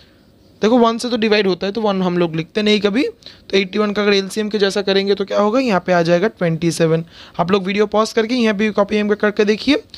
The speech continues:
फिर से हम लोग थ्री में जाएंगे तो नाइन आ जाएगा, फिर से थ्री में जाएंगे तो थ्री आ जाएगा। तो कितना थ्री आया मेरा? चार गो थ्री आया। उसी हिसाब से हम लोग यहाँ पे लिखेंगे चार गो थ्री यानी दो गो थ्री आ जाएगा, ठीक है। तो आंसर होगा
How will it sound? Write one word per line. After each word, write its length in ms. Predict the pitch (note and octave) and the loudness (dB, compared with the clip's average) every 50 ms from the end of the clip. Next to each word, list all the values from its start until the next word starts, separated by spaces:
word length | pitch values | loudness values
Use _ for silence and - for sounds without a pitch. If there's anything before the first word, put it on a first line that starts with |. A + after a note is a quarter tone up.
| - - - - - - - | -20 -20 -20 -20 -8 -2 0
फिर 120 | A3 A3+ | 0 0
से 100 | - A#3+ | 2 0
हम 80 | A#3 A#3 | 0 0
लोग 160 | A#3 A#3 - | 0 -2 -2
थ्री 160 | - A#3 A#3 | -4 -2 0
में 120 | A3+ A#3 A3+ | 0 2 2
जाएंगे 300 | A#3 A#3 A#3 A#3 C4 C#4+ | 2 2 0 0 -4 -4
तो 100 | - B3+ | -2 0
नाइन 280 | A3 G3 F#3 F#3 F#3 | 0 0 0 2 0
आ 80 | F#3 F3+ | 0 0
जाएगा, 340 | F3 F#3 F3+ F3+ E3+ F3+ F#3 | 2 4 2 4 2 0 -2
फिर 200 | - - G#3+ A3 | -2 -4 -6 -2
से 140 | - A#3+ A3+ | -2 -2 -2
थ्री 220 | - - A#3 A3+ | -2 -2 -2 0
में 120 | A3 A3+ | 0 2
जाएंगे 360 | G#3 A3 A3 G#3+ A3 A3+ A#3+ A#3 | 2 2 2 0 0 -2 -2 -2
तो 260 | - A#3+ C#4 B4 - - _ _ - - - _ _ _ _ _ _ _ _ _ _ _ - _ _ - _ - | 0 2 2 2 2 0 _ _ -20 -20 -20 _ _ _ _ _ _ _ _ _ _ _ -20 _ _ -20 _ -6
थ्री 200 | - F3+ F#3 E3+ | -2 0 2 2
आ 100 | D#3+ D#3 | 2 2
जाएगा। 300 | D3+ C#3+ D3 D3 C#3+ D3+ | 0 0 -2 -2 -2 -4
तो 160 | C#3+ E3 F3 F3+ | -4 -4 -4 -4
कितना 320 | - A3+ G#3 - B3+ B3+ | -4 -6 -4 -2 -2 0
थ्री 220 | - G#3+ C4 C4 | 0 2 2 2
आया 180 | B3+ B3+ C4 C4 | 2 2 2 0
मेरा? 260 | B3+ B3+ B3+ C#4 E4+ D5 - - _ _ _ _ _ _ _ _ _ _ _ _ _ _ _ _ - | 0 0 0 0 0 -2 -4 -10 _ _ _ _ _ _ _ _ _ _ _ _ _ _ _ _ -4
चार 260 | - A3+ A3+ A3+ A#3+ | 0 0 2 2 2
गो 120 | A3 A3 G3 | 2 0 0
थ्री 240 | - - - E3 D3+ | -2 -4 -10 -8 -6
आया। 280 | D3 C#3+ C#3+ C#3 C#3 C#3 _ - - - _ _ _ - | -4 -4 -6 -6 -8 -12 _ -20 -20 -20 _ _ _ -8
उसी 200 | A3+ A#3 - C#4+ | -4 0 2 2
हिसाब 240 | C#4 C4 - A#3+ A#3 | 2 2 0 -2 -2
से 160 | - - A3 | -2 -2 -2
हम 120 | G3+ G3+ | 0 2
लोग 180 | G#3 G#3+ G3+ E3+ | 2 0 2 2
यहाँ 120 | F#3 F#3 F3+ - | 0 0 0 -2
पे 60 | F#3+ | -4
लिखेंगे 460 | F3+ E3+ D#3 F3 E3+ E3 F3 G#3+ D4 - - - _ _ _ _ _ _ _ | -6 -4 -2 -2 -2 0 0 0 0 -2 -4 -8 _ _ _ _ _ _ _
चार 220 | - G3+ G3 A3 A3 | -2 0 0 0 0
गो 120 | G#3+ A#3 | -2 -6
थ्री 300 | A3+ - - A#3+ B3 A#3+ | -8 -8 -8 -6 -4 -4
यानी 220 | A3+ G#3+ A#3 D#4 F4 - _ _ _ _ _ _ _ _ _ _ _ _ - | -2 -2 -4 -4 -6 -8 _ _ _ _ _ _ _ _ _ _ _ _ -8
दो 280 | D#3+ D#3 G3 A3 A3+ | -2 2 4 4 4
गो 120 | G#3+ A3+ A3 | 4 2 0
थ्री 220 | A3 - G3 F#3+ F3+ | -2 -4 -4 -2 0
आ 80 | E3+ E3 | 0 0
जाएगा, 280 | D3 D#3 D3+ D3+ D#3 | 0 -2 -2 -2 -4
ठीक 200 | C#3+ - F3+ F#3+ | -4 -4 -4 -2
है। 160 | C4 D#4+ C#4+ E3 - _ _ _ - - | 0 0 0 0 -2 _ _ _ -6 -2
तो 60 | E3+ | 0
आंसर 340 | E3+ E3+ F3 E3+ - G#3 G3+ | 0 0 0 0 2 2 4
होगा 280 | G3+ G3 G3+ A#3+ D4+ | 4 4 2 2 0